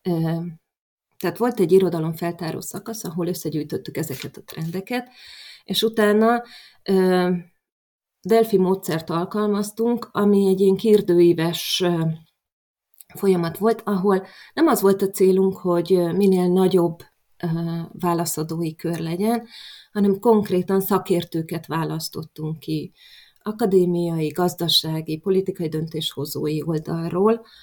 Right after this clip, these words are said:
akik ezeket a terde-, trendeket elemezték, véleményezték. Tehát, hogy ez egy ilyen szakértői Delphi volt, úgyhogy a mi válaszunk, én azt érzem, azért, ö, kellően felülről és nem belülről, ha így a, a,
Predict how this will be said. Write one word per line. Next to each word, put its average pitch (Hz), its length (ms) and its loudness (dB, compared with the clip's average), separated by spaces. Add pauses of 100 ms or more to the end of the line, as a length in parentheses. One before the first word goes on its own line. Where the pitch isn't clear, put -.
(300)
akik 202 400 0
ezeket 165 400 -2
a 165 80 -4
terde-, 160 500 -6
trendeket 180 580 -2
elemezték, 165 640 -4
véleményezték. 160 960 -6
Tehát, 180 380 -4
hogy 190 140 0
ez 202 140 0
egy 196 160 6
ilyen 196 160 2
szakértői 190 680 -2
Delphi 175 400 -6
volt, 202 220 -2
úgyhogy 190 280 -4
a 180 40 0
mi 240 240 0
válaszunk, 196 840 0 (580)
én 190 180 -4
azt 202 240 -2
érzem, 196 360 0
azért, 185 460 -4
ö, 175 300 -2 (400)
kellően 190 680 2 (240)
felülről 185 640 4
és 170 180 -2
nem 175 280 0
belülről, 165 500 0
ha 165 180 -6
így 165 280 -4
a, 160 440 -8 (320)
a, 175 100 -10